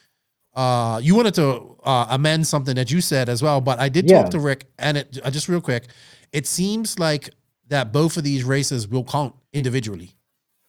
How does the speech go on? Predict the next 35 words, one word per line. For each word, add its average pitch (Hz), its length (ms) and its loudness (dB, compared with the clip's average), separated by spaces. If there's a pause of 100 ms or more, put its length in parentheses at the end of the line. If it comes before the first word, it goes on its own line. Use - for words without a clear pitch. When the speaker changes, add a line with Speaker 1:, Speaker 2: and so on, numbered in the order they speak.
(760)
Speaker 1:
And 151 120 4
Speaker 2:
Yeah, 104 220 4
that's, 123 120 -2
Speaker 1:
I 175 140 0
counted, 208 600 0
Speaker 2:
yeah. 120 80 -6
Speaker 1:
there 151 180 0
are 147 160 2
ten 220 720 -4 (1080)
people 139 640 -4 (180)
attending 170 460 0
this 165 180 -2
race 127 240 -2
that 123 180 -2
are 120 80 -4
in 139 140 -2
the 139 80 -4
top - 260 -2
twenty-five. 117 560 -4
So 135 100 -4
I 131 100 0
believe 156 680 -2
that 165 320 0
actually 143 440 -4 (320)
qualifies 151 640 0
it. 117 160 -8 (300)
And 156 140 2
then 170 160 4
I 175 80 2
think 156 240 -2
it's 147 140 -4
the 127 80 -4
people 156 280 0
will 143 40 2
be 135 140 0